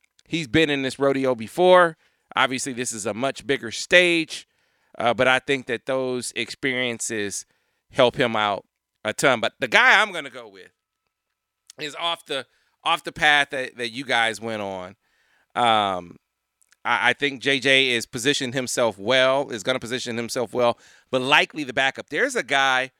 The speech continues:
who I think is uniquely positioned to, uh, when you talk about the spring and fall camp, to vault himself into the starting lineup. Like, I, uh, of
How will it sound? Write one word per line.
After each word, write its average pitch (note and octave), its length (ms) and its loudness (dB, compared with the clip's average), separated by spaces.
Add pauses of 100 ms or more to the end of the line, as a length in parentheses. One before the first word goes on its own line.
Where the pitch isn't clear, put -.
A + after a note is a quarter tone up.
(220)
who C#3+ 180 -8
I D3+ 160 4
think C#3+ 320 -8
is A2 260 -12
uniquely D3+ 640 -8
positioned A2 800 -14 (1000)
to, B2+ 460 -2 (220)
uh, B2+ 240 -6
when B2 580 -6
you A2+ 80 -12
talk D#3 240 2
about C#3 240 -2
the A#2+ 80 -14
spring B2+ 380 -4
and G#2+ 100 -8
fall A#2+ 280 -2
camp, G#2 400 -10 (420)
to B2+ 120 -6
vault C#3+ 380 2
himself C#3 640 -2 (360)
into D#3 400 2
the B2+ 120 -6
starting B2 400 0
lineup. G#2 320 -4 (720)
Like, A2+ 100 0
I, C#3 320 0
uh, D3 140 -6
of C3+ 160 2